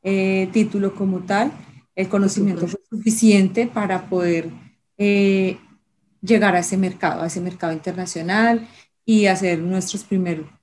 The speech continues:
Speaker 1: nuestra primera exportación en el dos mil once, que fue a Estados Unidos, y ahí empezamos ese, ese proceso, caminar en ese mercado, en ese mercado internacional. Entonces ahí vimos la importancia de tener un catálogo digital, porque no podíamos ir allá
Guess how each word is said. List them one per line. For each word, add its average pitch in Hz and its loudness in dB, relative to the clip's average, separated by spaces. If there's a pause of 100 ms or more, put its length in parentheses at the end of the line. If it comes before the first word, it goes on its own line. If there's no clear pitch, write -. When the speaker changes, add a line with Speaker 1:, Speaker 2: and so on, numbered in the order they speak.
Speaker 1:
nuestra 202 0
primera 170 -2
exportación 170 -6
en 165 -6
el 175 -4
dos 165 -2
mil 156 -4
once, 208 -2
que 202 -10
fue 170 -8
a 160 -6
Estados 165 -6
Unidos, 262 0 (720)
y 262 2
ahí 240 6
empezamos 220 0
ese, 220 0 (160)
ese 202 -6
proceso, 214 -4 (200)
caminar 185 -2
en 175 -6
ese 185 -8
mercado, 202 -4
en 190 -6
ese 180 -12
mercado 180 -6
internacional. 190 -2 (500)
Entonces 190 0
ahí 180 -2
vimos 190 2
la 196 2
importancia 175 -2
de 175 -8
tener 170 -4
un 156 -2
catálogo 170 -2
digital, 175 2
porque 160 -8
no 156 -4
podíamos 156 -2
ir 156 -4
allá 147 -6